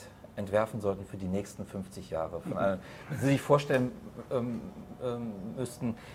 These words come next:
in welchem Staat, in welcher Gesellschaft würde ich gerne auch in fünfzig Jahren noch leben? Äh, wie würde das bei Ihnen aussehen?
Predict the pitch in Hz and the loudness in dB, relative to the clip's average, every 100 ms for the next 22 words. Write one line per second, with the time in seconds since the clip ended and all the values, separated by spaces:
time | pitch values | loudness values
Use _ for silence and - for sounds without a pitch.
0 | - - - 123 135 143 147 - 123 117 | -16 -14 -4 6 6 6 -2 2 6 6
1 | 117 104 107 113 110 101 113 123 95 117 | 6 4 4 4 4 6 6 6 2 2
2 | 120 107 101 - 104 110 107 - 101 104 | 2 -2 -2 4 4 4 2 2 0 -2
3 | - 107 - 98 92 92 82 - 76 71 | -4 -4 -4 2 2 2 0 0 -4 -4
4 | 71 - - - - - - 113 98 95 | -8 -14 -18 -18 -18 -12 -10 0 0 0
5 | - - - - - 117 120 120 120 - | -2 -12 -16 -16 -8 -4 -4 -4 -4 -4
6 | 117 113 - 95 - | -4 -2 -4 -4 -6